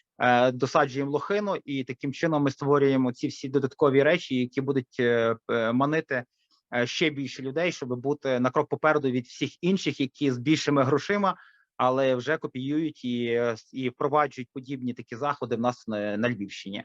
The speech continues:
І вже не тільки Львівщина, вже є приклади із інших регіонів України, де за мною слідкують. То, ну, я радий, що я це, е, ці деталі озвучую і таким створю-, таким чином створюю,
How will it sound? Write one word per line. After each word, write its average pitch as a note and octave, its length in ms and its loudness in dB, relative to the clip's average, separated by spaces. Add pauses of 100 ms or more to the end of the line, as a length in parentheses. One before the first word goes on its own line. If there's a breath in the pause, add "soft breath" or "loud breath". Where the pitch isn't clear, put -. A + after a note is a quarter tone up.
(720 soft breath)
І F3 80 2
вже D#3 140 6
не E3 80 2
тільки D#3 240 0
Львівщина, B2+ 300 0
вже B2 200 0
є A#2+ 500 4
приклади A#2 460 -2
із A2+ 160 -2
інших B2 280 -2
регіонів A#2 340 0
України, C3 340 0
де A2 480 2 (100)
за G2+ 240 -4
мною B2+ 240 2
слідкують. G2+ 600 -8 (100)
То, - 80 -8
ну, A#2+ 340 0
я B2+ 200 4
радий, C#3 220 4
що - 160 -8
я A#2+ 160 0
це, A2+ 360 -4 (420 soft breath)
е, G#2 120 4
ці C3 140 2
деталі B2+ 380 4
озвучую A2 600 -2
і G#2+ 340 -2
таким B2 220 0
створю-, D3 360 4
таким C3+ 240 -4
чином D3 180 -2
створюю, C3+ 540 4